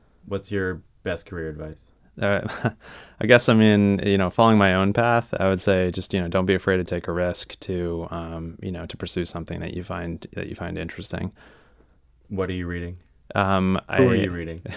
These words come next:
Speaker 2: <laughs> So I just, I just finished a book, um, called The Evolution of Beauty by Richard Prum, who's an ornithologist. So, sorry, I still have an interest in birds. <laughs>
Speaker 1: Yeah,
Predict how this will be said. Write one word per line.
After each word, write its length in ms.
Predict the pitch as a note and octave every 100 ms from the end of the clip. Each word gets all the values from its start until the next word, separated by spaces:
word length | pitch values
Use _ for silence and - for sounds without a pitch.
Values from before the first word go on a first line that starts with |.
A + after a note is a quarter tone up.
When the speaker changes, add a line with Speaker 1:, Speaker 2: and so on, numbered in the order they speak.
| -
Speaker 2:
<laughs> 800 | A2+ - - A#3+ - G3 - -
So 160 | - A#2
I 100 | A#2+
just, 280 | A#2 C3+ C3
I 80 | G#2+
just 200 | C3 B2+
finished 260 | A#2+ A2+ A2
a 40 |
book, 340 | F#2+ G2 F#2+ -
um, 260 | G2+ G2
called 220 | G2 G2+
The 80 | F#2+
Evolution 420 | F#2+ F#2+ F#2+ -
of 100 | F#2+
Beauty 380 | F2 F#2 F#2 F#2+
by 180 | F2 F2
Richard 380 | F2 F2+ - F2+
Prum, 380 | F2+ F#2 F#2+ F#2+
who's 220 | F#2 F2+
an 260 | E2+ F2
ornithologist. 840 | F#2+ F#2 F2 E2+ F2 F2+ G2 F#2+ -
So, 180 | F2+ F2+
sorry, 240 | - F2
I 60 | F#2
still 180 | - F2
have 80 |
an 60 | F2
interest 240 | F2 -
in 60 | F2
birds. 400 | E2+ E2+ F#2 -
<laughs> 40 |
Speaker 1:
Yeah, 60 | A2+